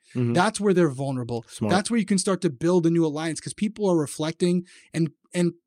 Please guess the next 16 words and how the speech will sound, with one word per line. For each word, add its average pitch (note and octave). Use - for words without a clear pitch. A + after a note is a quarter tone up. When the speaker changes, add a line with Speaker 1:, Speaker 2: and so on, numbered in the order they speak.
Speaker 2:
second B3
guessing E3+
whether D#3+
they're D3+
in D3
a C#3+
good C3
position E3
or C#3
not. A#2
Speaker 1:
Mm-hmm. F#2
Speaker 2:
I F#3+
found A3+
this F3
so F3+
refreshing. F#3